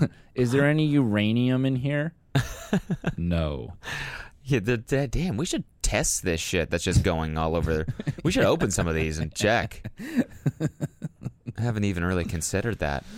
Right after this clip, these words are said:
Speaker 1: <laughs> I imagine all the shit you could get away with when mail first came out.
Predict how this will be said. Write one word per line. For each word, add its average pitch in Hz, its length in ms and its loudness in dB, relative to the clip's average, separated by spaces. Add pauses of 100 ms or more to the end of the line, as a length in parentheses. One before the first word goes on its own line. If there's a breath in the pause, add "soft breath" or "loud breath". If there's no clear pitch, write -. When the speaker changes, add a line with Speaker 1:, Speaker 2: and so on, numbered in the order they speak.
Speaker 1:
<laughs> - 180 -20
I - 1600 -4
imagine 139 460 2
all 127 320 4
the 120 120 2
shit 117 220 2
you 110 80 2
could 113 160 0
get 117 160 4
away 110 280 4
with 113 200 0
when 98 220 -2
mail 104 260 0
first - 480 -4
came 120 240 -4
out. 131 260 -4